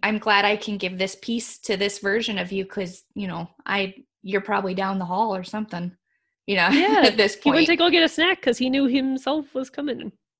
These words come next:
Speaker 2: What,
Speaker 1: Yeah.
Speaker 2: did he actually go see her, or did he call her?
Speaker 1: He went and saw her in the hospital.
Speaker 2: Okay. <laughs>
Speaker 1: But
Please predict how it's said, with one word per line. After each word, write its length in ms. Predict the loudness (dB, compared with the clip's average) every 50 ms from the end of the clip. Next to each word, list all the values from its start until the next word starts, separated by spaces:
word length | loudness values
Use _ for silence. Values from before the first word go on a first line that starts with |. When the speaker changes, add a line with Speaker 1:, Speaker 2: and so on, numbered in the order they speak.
| _ _
Speaker 2:
What, 140 | 0 0 2
Speaker 1:
Yeah. 220 | 2 2 2 0
Speaker 2:
did 100 | 0 2
he 140 | 2 4 4
actually 240 | 4 2 2 0 0
go 80 | 2 0
see 220 | 0 0 0 0
her, 180 | 2 2 2 2
or 40 |
did 140 | 0 -2 -2
he 80 | -4 -6
call 280 | -8 -6 -6 -6 -6
her? 260 | -6 -8 -10 -12 -14 _ _ _ _
Speaker 1:
He 140 | 0 0 2
went 120 | 0 0
and 80 | -4 -8
saw 140 | -12 -14
her 240 | -14 -14 -18 -20 -20 _ _ _ _ _ _ _ _
in 140 | -6 -4 -4
the 60 | -4
hospital. 420 | -6 -6 -4 0 0 0 0 -2 -6 -8 -10 -18 -20 -20 -16 -12 -10
Speaker 2:
Okay. 100 | -10 -6
<laughs> 60 | 0 4
Speaker 1:
But 220 | 4 4 4 2